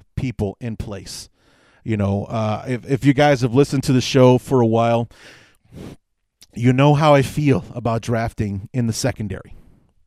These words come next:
You guys know how I feel, uh, about that. It's, it's one of the few positions in the league that I feel like it's better to sign free agents than it is to go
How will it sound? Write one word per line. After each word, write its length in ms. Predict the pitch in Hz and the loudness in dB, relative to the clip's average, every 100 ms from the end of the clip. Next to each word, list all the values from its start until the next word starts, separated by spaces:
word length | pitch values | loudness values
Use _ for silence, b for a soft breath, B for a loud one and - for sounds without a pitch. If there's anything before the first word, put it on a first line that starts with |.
| _ _ _ - | _ _ _ -12
You 140 | 110 | -6
guys 240 | 110 117 104 | -4 -4 -2
know 160 | 113 | -4
how 220 | 107 107 104 | -4 -4 -6
I 60 | |
feel, 380 | 98 110 104 92 b b b b b | -8 -6 -6 -8 b b b b b
uh, 220 | 104 101 | -4 -2
about 400 | 113 98 107 107 | -6 -4 -2 -2
that. 240 | - 101 | -6 -10
It's, 160 | 104 - | -10 -8
it's 180 | 135 120 | -8 -4
one 200 | 120 135 | -2 0
of 60 | |
the 80 | 117 | 0
few 260 | - 139 185 | -4 -2 0
positions 680 | 165 143 165 - 139 131 - | 0 -2 -4 -2 -4 -6 -6
in 240 | 143 147 | -4 -2
the 60 | 135 | -2
league 520 | 123 131 127 110 107 B B B | -2 -2 -2 -4 -8 B B B
that 160 | - 113 | -2 -2
I 220 | 120 123 | 0 -2
feel 340 | 120 - 127 120 | -2 -2 0 0
like 380 | 117 110 107 - | -2 -6 -8 -8
it's 220 | 131 - | -8 -8
better 320 | 101 117 120 | -4 -2 -2
to 140 | 113 117 | -4 -6
sign 300 | - 117 113 | -4 -4 -4
free 260 | 117 110 | -8 -6
agents 340 | 110 101 107 - | -6 -6 -10 -8
than 180 | 113 | -6
it 120 | 107 101 | -4 -4
is 180 | 101 - | -4 -6
to 100 | 107 | -6
go 300 | 110 101 | -4 -2